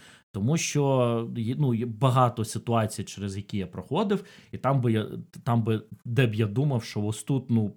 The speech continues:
допоможе, ні. Ну, типу, це ко-, кожна людина дбає про себе. А отут, якщо от об'єднати ту історію з літаком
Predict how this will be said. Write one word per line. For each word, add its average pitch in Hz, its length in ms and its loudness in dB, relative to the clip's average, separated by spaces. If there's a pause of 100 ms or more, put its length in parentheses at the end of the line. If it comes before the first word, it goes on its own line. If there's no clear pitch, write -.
допоможе, 120 720 2
ні. 127 240 4 (180)
Ну, 170 100 0
типу, 160 320 -4
це 202 300 0 (100)
ко-, 175 180 2
кожна 185 320 0
людина 131 380 2
дбає 143 320 0
про 131 160 -4
себе. 95 360 -4 (380)
А 123 100 0
отут, 180 280 2
якщо 156 260 2
от 135 140 2
об'єднати 127 680 0
ту 131 220 -2
історію 113 540 0
з 95 200 -6
літаком 101 800 -2